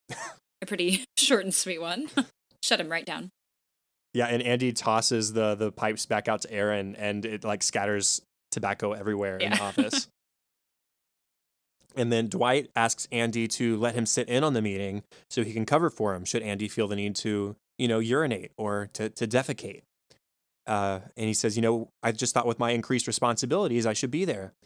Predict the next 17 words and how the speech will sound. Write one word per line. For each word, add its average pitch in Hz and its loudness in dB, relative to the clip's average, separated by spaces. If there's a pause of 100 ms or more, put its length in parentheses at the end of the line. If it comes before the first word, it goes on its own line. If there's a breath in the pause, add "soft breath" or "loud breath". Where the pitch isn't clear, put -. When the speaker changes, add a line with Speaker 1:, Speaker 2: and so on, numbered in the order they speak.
(380 loud breath)
Speaker 1:
And 113 0
he 113 4
says, 110 2
"You 113 4
know, 120 4
I'm 113 0
still 131 0
trying 143 0
to 135 0
figure 139 2
out 135 2
the 127 -2
whole 123 4
two-man 131 2
bobsled 123 2
thing, 131 0
so 117 0